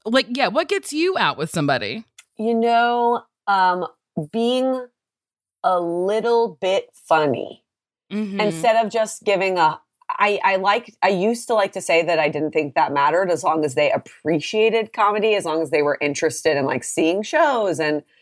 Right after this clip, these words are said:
Speaker 2: they thought I was <laughs> funny. I, I
Speaker 1: Mm-hmm.
Speaker 2: unfortunately do need that. Um, and it turns out it's more than that. I need them to be funny too. That it, it, it feels very boring to sit across from someone who is just sort of, like,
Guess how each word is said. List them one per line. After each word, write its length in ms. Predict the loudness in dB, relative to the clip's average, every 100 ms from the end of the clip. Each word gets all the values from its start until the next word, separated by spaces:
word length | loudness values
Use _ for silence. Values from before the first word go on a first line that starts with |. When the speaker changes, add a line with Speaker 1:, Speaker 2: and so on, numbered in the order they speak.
| _ _ _ _ _ _ -4
Speaker 2:
they 160 | -4
thought 240 | 0 2 4
I 160 | 2
was 200 | 2 -2
<laughs> 80 | -6
funny. 320 | -2 0 0
I, 240 | 0 -2 0
I 120 | 2 4
Speaker 1:
Mm-hmm. 80 | 2
Speaker 2:
unfortunately 580 | 2 2 0 -2 0 0
do 160 | 0
need 240 | 0 0 2
that. 300 | 2 2 0 _ -20 -20 _
Um, 480 | 0 2 2 0 -4 -6 -2
and 460 | 2 2 2 -2 -6 -14 _ _ _ _
it 140 | 0
turns 400 | 2 0 0 0
out 220 | 2 2 2
it's 200 | -2 -2
more 220 | -2 0
than 140 | 0
that. 240 | 2 0 2
I 100 | 0
need 200 | 2 2
them 220 | 0 0
to 40 | -2
be 140 | -2
funny 320 | -2 0 -2
too. 240 | -2 -2 0
That 160 | 0 0
it, 200 | 0 0
it, 200 | 0 -6 -4 -2
it 160 | 0
feels 260 | 0 -2 -2
very 680 | -6 -2 0 0 0 -2 -2
boring 760 | 0 0 2 2 0 -2 -6 -10 _ _ _ _ _ _ -8
to 60 |
sit 200 | -4 -2
across 320 | -2 0 0 0
from 100 | -4
someone 400 | 0 0 0 -2
who 240 | -2 0
is 160 | 0 0
just 260 | -2 -2
sort 180 | 0 0
of, 160 | 0 0
like, 380 | 0 0 -6